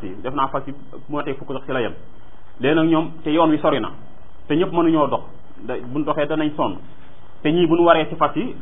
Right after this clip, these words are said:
ñeneen ñi da-, danañ sonn. Maanaam léegi nan daan awante fas yi, par ñett nit ñoo daan awante fas wala mbaam. Yonent bi alayhi salaatu wasalaam daf daan awante mbaam bi mu war ak Ali ak beneen saxaaba.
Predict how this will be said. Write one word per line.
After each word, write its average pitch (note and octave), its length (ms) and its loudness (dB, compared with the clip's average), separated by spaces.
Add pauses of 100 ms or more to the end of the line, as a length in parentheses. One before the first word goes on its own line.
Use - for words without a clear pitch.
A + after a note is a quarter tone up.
(200)
ñeneen D3 300 0
ñi - 140 -2 (1000)
da-, C3 140 -4
danañ D3+ 520 2
sonn. G#2 280 0
Maanaam C#3 360 4
léegi C#3 200 2
nan D3 120 0
daan C#3+ 160 2
awante C3+ 240 0
fas B2 180 -4
yi, - 100 -8 (260)
par D3 120 4
ñett D3+ 200 2
nit D#3 120 0
ñoo C#3 140 -2
daan D3 200 0 (240)
awante C3 300 0
fas E3 200 -2
wala C3 160 0
mbaam. A#2+ 240 2 (500)
Yonent C3+ 120 -2
bi E3 60 2
alayhi D3 200 4
salaatu D3 280 0
wasalaam D3 220 0 (360)
daf B2+ 100 -4
daan C#3+ 180 2
awante D3+ 340 0 (300)
mbaam C3 260 2
bi B2+ 80 -2
mu D3+ 100 -2
war C#3+ 200 2 (840)
ak B2+ 180 -2
Ali B2 380 2
ak A2+ 140 -4
beneen B2+ 220 -4
saxaaba. B2 400 -2